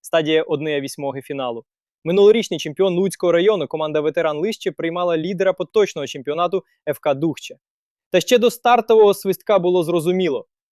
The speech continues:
гостей спіткали кадрові проблеми. Десант із Любарта цього разу не приїхав, лише Назар Сеник у складі.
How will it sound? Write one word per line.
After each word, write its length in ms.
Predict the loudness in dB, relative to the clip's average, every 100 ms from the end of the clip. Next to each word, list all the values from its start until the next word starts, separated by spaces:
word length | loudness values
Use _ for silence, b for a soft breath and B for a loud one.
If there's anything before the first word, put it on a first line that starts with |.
| -8
гостей 460 | 0 0 0 -6
спіткали 480 | -6 -8 0 2 2
кадрові 500 | 0 0 2 2 0
проблеми. 500 | -4 -4 -4 -6 -12 _ _ _ -10
Десант 500 | -4 -2 0 -2 0
із 140 | -2
Любарта 400 | 0 2 2 0
цього 220 | -2 0 0
разу 220 | 0 -2
не 100 | -4
приїхав, 540 | -4 -2 -2 -2 -6 _ _ _
лише 220 | -6 -4
Назар 320 | -4 0 -2 -2
Сеник 420 | -2 -2 -4 -8
у 80 | -12
складі. 460 | -4 0 0 -2